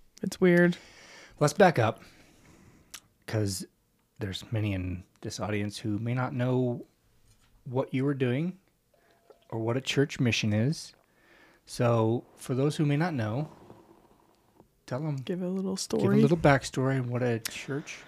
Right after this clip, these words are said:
Speaker 2: mission is, what that looks like.
Speaker 1: Okay. Okay.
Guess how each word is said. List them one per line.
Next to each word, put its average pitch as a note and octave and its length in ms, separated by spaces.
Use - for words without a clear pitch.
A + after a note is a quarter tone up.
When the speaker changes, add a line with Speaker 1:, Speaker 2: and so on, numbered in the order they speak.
Speaker 2:
mission G2+ 640
is, G2 240
what A2+ 140
that A#2 120
looks - 200
like. - 160
Speaker 1:
Okay. B3 420
Okay. F3+ 340